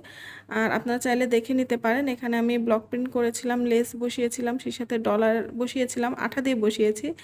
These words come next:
আর এর যে ওড়নাটা, ওড়নাটাতে আমি হ্যান্ড প্রিন্ট করেছি আর ব্লক প্রিন্ট করেছি, বেশ গর্জিয়াস করে ওড়নাটা করেছিলাম। আর এবার যে জামাটা দেখাচ্ছি সেটা,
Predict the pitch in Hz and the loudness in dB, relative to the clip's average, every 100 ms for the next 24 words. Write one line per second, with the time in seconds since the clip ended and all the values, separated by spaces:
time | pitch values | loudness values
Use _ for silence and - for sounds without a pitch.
0 | - - - - - 320 - 247 240 285 | -20 -20 -20 -8 2 4 4 4 4 4
1 | 240 247 240 247 277 240 226 247 247 262 | 4 4 2 2 2 4 2 0 0 0
2 | 240 254 233 233 233 233 247 262 254 247 | 0 0 2 4 4 4 2 4 2 0
3 | 247 294 277 247 214 214 233 233 233 220 | 0 0 2 2 0 0 0 2 2 2
4 | 214 285 262 240 233 240 233 226 226 240 | 2 0 2 0 0 -2 2 2 2 2
5 | 254 - 254 262 240 226 240 233 226 220 | 0 0 2 2 2 0 0 0 2 2
6 | - 226 240 330 - - - - - - | 0 0 0 -2 -10 -20 -20 -20 -20 -2
7 | 220 - 226 247 269 262 247 247 254 240 | 2 4 4 2 2 2 2 4 2 0
8 | 254 262 294 277 254 | 0 -2 -4 -2 0